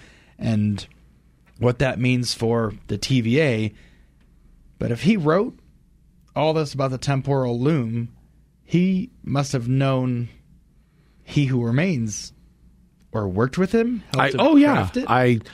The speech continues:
Speaker 2: or was directed. I think there's an element of, okay, this is your job, and now that we have started messing with time, it has started to create these branches. And I go back to, you know, the whole, you know, Avengers,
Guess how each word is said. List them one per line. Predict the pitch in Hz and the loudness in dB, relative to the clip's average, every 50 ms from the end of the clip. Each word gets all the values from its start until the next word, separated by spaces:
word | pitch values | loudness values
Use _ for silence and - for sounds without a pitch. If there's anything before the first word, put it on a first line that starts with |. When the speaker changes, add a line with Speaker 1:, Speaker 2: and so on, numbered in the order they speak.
| - - - - - - - - - | -18 -18 -16 -16 -16 -18 -20 -4 2
Speaker 2:
or | - 160 151 151 151 139 127 | 4 6 6 6 6 4 4
was | 110 117 123 113 98 87 | 4 4 4 4 2 2
directed. | - 107 101 107 127 - - - - 85 90 90 - | 4 4 4 4 4 2 -2 -4 -4 -4 -4 -2 0
I | 101 107 | 0 2
think | - - 117 110 - | 2 2 2 2 4
there's | - 107 101 92 | 4 2 2 4
an | 104 101 | 2 4
element | 107 107 110 110 107 104 104 95 - | 4 4 4 4 4 2 2 2 2
of, | 101 98 90 92 - - | 0 0 0 -4 -2 0
okay, | 135 131 - 131 123 113 107 104 | 0 2 2 2 0 2 2 2
this | 95 127 139 - - | 2 2 2 4 4
is | 151 127 104 | 2 4 4
your | 120 120 117 110 104 | 4 4 4 4 2
job, | 95 - 123 117 107 98 92 95 98 - - | 2 2 2 2 2 2 0 0 -2 -2 -2
and | 98 101 101 101 | 0 2 2 2
now | 110 113 120 113 | 4 4 2 2
that | 113 95 | 2 2
we | 107 113 110 | 2 4 4
have | 104 98 - | 4 2 2
started | - 120 113 104 101 101 95 104 | 2 2 2 2 2 2 2 4
messing | 117 131 127 - 127 120 110 | 4 4 2 2 0 0 0
with | 101 98 - | 0 -2 -2
time, | - - 92 85 85 85 85 95 110 107 - - - - - - - - - - - - _ _ _ - - _ - | -2 -2 -2 -2 -2 0 0 0 0 0 -2 -8 -20 -20 -20 -20 -20 -20 -20 -20 -20 -20 _ _ _ -20 -10 _ 2
it | 120 113 | 2 4
has | 110 101 | 4 2
started | - - 117 113 107 110 92 | 2 2 2 4 4 2 2
to | 101 95 | 0 0
create | - - 113 107 101 - | 2 2 2 2 2 2
these | 101 95 87 | 2 0 0
branches. | - - 110 110 113 117 110 - - - - 117 - - - - - - | 2 2 2 2 2 2 0 -2 -4 -6 -4 -4 -6 -6 -6 -8 -6 -2
And | - 107 98 90 | 0 0 0 0
I | - 117 120 | 0 0 0
go | 110 117 113 | 2 2 2
back | 98 113 104 104 - | 2 0 0 -2 -2
to, | - 101 95 95 92 | -2 -2 0 0 0
you | 90 107 101 | 2 2 2
know, | 98 90 87 87 | 2 2 0 0
the | 92 85 | -2 -2
whole, | 92 98 92 92 90 87 92 - - - - - - - - - - - - | -2 -2 -2 -2 -2 -2 -4 -8 -12 -20 -20 -20 -20 -20 -20 -20 -14 -6 -2
you | - | 0
know, | 101 87 | 0 0
Avengers, | 73 95 104 113 117 117 113 101 107 98 92 90 92 - - - - | 0 0 0 2 2 2 2 2 2 2 0 0 -2 -2 -4 -6 -8